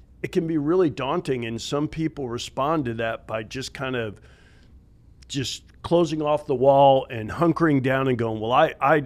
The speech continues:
I learned it this way, and I know it this way," and, and, and almost afraid to kinda get out there because there is so much, you know?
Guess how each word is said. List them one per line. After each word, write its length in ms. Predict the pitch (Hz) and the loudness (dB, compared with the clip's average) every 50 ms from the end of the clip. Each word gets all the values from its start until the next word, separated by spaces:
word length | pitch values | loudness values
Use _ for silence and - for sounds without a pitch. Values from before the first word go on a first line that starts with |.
| - - | -4 -4
I 120 | 131 135 | 0 0
learned 400 | 147 147 147 151 151 147 139 123 | 2 4 4 4 4 2 2 2
it 240 | 143 143 143 - 135 | 0 0 0 -4 -6
this 240 | 127 147 143 - - | -6 -6 -6 -6 -6
way, 380 | 135 139 135 135 139 135 131 127 | 0 0 2 4 4 4 2 2
and 120 | 110 110 | 0 -2
I 120 | 117 131 139 | -6 -6 -4
know 220 | 131 135 139 143 143 | -2 2 2 2 2
it 160 | 135 139 - | 2 -2 -4
this 240 | 147 135 - - - | -6 -6 -6 -6 -4
way," 400 | 131 127 123 123 123 123 117 110 | -2 0 0 2 0 0 -2 -2
and, 160 | 104 101 - - - - - - - - - - | -6 -10 -12 -16 -20 -20 -20 -20 -20 -20 -18 -14
and, 180 | 135 127 123 123 | -14 -14 -14 -14
and 280 | - - 127 117 113 - | -14 -14 -12 -12 -12 -12
almost 420 | - 143 151 170 165 151 - - | -6 -6 -4 -2 -2 -4 -4 -6
afraid 440 | 131 - - 151 143 143 143 127 113 | -10 -8 -4 -2 0 0 0 -2 -4
to 80 | 123 117 | -8 -14
kinda 360 | - - 127 135 135 123 113 | -12 -10 -10 -8 -8 -8 -10
get 260 | 107 - - 151 151 156 | -10 -6 -6 -2 0 0
out 280 | 139 135 131 123 - | 2 0 0 -2 -4
there 220 | - 117 110 113 107 | -8 -6 -6 -6 -6
because 400 | 98 120 - - 143 135 110 - | -8 -10 -10 -8 -10 -10 -8 -10
there 180 | 143 143 - | -10 -10 -10
is 300 | - 151 156 170 165 - | -10 -6 -4 -4 -4 -4
so 260 | - - 135 110 104 | -4 -6 -6 -6 -8
much, 460 | 98 95 95 90 87 87 - - - - - - - - - _ - - | -8 -10 -12 -12 -12 -14 -14 -16 -20 -20 -20 -20 -20 -20 -20 _ -20 -12
you 140 | - 113 104 | -8 -8 -6
know? 320 | 107 113 113 113 117 113 | -4 -4 -4 -6 -6 -8